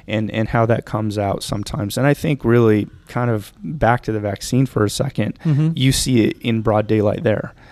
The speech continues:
Speaker 1: This is what's better for everybody. You better do it or,
Speaker 2: Yeah.
Speaker 1: you know.
Speaker 2: Oh,
Speaker 1: and,
Speaker 2: yeah.
Speaker 1: and so.
Speaker 2: Yeah.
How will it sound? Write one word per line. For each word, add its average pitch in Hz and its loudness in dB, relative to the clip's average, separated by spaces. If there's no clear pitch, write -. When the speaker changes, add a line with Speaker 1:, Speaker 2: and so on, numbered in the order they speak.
Speaker 1:
This 123 4
is 120 2
what's 117 4
better 113 6
for 107 0
everybody. 107 2
You 127 -2
better 120 6
do 123 6
it 107 2
or, 107 4
Speaker 2:
Yeah. 143 2
Speaker 1:
you 113 -2
know. 101 -2
Speaker 2:
Oh, 170 2
Speaker 1:
and, 214 2
Speaker 2:
yeah. 190 -2
Speaker 1:
and 175 -6
so. - -4
Speaker 2:
Yeah. 180 0